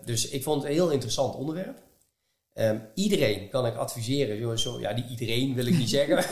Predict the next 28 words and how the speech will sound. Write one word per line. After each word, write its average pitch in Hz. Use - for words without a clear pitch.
<laughs> 571
Anders 262
dan 220
staat 190
die 175
storm 156
voor 139
je 127
huis. 127
Nee, 139
maar 127
joh, 147
eh, 127
je 139
kan 147
heel 151
makkelijk 143
dus 127
die 131
vragenlijst 123
invullen 101
en, 113
eh, 107
ga 117
gewoon 110
een 104
gesprek 123
aan. 85